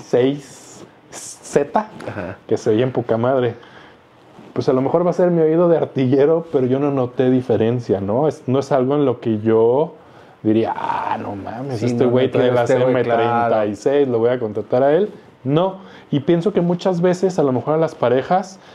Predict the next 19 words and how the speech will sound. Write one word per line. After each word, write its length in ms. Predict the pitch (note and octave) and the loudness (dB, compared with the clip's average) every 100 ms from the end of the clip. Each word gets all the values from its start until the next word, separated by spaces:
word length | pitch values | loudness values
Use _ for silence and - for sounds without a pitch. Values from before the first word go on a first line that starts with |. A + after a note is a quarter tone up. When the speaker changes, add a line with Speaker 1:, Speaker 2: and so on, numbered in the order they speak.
| - - | -10 -4
Speaker 1:
les 160 | A2 | -4
pasa 360 | - B2 C#3 C#3 | -2 -4 -2 -2
eso, 220 | D3 C3+ | 0 -2
o 20 | |
sea, 160 | B2 D3 | 0 2
ellos 360 | D#3+ E3 - - - - - - _ _ - - | 2 0 -8 -20 -20 -20 -20 -20 _ _ -20 -10
pues 200 | C3 B2 | -4 -4
dicen, 340 | C3+ - A#2+ D3+ | -4 -4 -4 -2
"Ah, 140 | F3+ | 0
yo 100 | F3 | 2
la 120 | F3 | 2
veo 160 | E3+ E3+ | 2 0
igual 340 | D#3+ D#3+ D#3+ C#3+ | 2 2 2 2
la 100 | B2+ | 2
de 120 | A#2+ | 2
Marcos 460 | C3+ D3+ D3+ D3 | 2 0 0 -2
que 100 | - | -2
la 180 | A#2+ A2+ | -2 0
de 120 | A2+ | 2